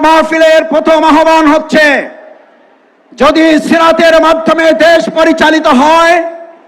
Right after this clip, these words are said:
এমন এক ঐতিহাসিক প্রেক্ষাপটে আজকের এই মাহফিল, যখন রাষ্ট্র মেরামতের কাজ চলছে, আমরা অন্তর্বর্তীকালীন সরকারের কাছে উদাত্ত আহ্বান জানাতে চাই, মানুষের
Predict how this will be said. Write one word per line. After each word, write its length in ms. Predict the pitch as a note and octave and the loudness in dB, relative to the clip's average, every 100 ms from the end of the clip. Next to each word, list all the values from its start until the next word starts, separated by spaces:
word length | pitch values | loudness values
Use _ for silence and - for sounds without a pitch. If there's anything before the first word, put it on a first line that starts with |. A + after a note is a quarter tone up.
| _ - | _ -8
এমন 300 | A#3+ D#4+ E4 D#4+ D#4+ | -2 0 0 2 0
এক 80 | D4+ D#4+ | 0 0
ঐতিহাসিক 600 | E4+ E4 D4 D#4+ E4 D#4 D4+ D#4 | 0 0 0 0 -2 -4 -4 -2
প্রেক্ষাপটে 560 | E4+ - D#4+ D#4 D#4+ D4+ | -4 -2 -2 0 0 0
আজকের 300 | D#4 - D#4 D#4 | -2 -2 0 2
এই 60 | D4 | 2
মাহফিল, 500 | E4 - D#4+ D#4+ D4+ G#3+ C#3+ - - - _ _ - D4 | 2 0 2 2 2 -2 -10 -20 -20 -20 _ _ -18 -2
যখন 340 | C#4+ D4 D#4+ D#4 D4+ C4 | -2 0 0 2 0 0
রাষ্ট্র 300 | E4 - E4 D#4+ | -2 -2 0 2
মেরামতের 540 | D#4 D#4 D#4+ D#4+ D#4 D4+ D4 | 2 2 0 0 0 0 2
কাজ 160 | D4+ D4+ D#4 | 0 0 0
চলছে, 360 | D#4 D#4 D4+ C#4+ G#3 - - - - _ _ - | 0 2 0 0 -2 -8 -20 -20 -20 _ _ -4
আমরা 240 | C#4 D4 D#4 | 0 2 2
অন্তর্বর্তীকালীন 920 | D#4 D#4+ D#4+ D#4+ D#4 D#4+ D4+ D#4+ D#4+ D#4 D4+ | 0 0 2 2 0 -2 -2 0 -2 -2 -2
সরকারের 460 | D#4+ E4 D#4+ D#4+ D#4+ D#4 | -2 -2 0 2 2 0
কাছে 160 | D#4 D#4+ | -2 0
উদাত্ত 240 | E4 E4 E4 | 0 0 0
আহ্বান 360 | D4+ E4+ E4+ E4+ | 0 2 0 0
জানাতে 300 | D#4+ E4 D#4+ E4+ | 0 0 0 0
চাই, 320 | D#4+ D#4+ D4+ A3+ C3+ - - - _ _ _ | 0 2 0 -2 -12 -20 -20 -20 _ _ _
মানুষের 680 | - B3 E4 F4+ - E4 | -6 -2 -2 -2 0 2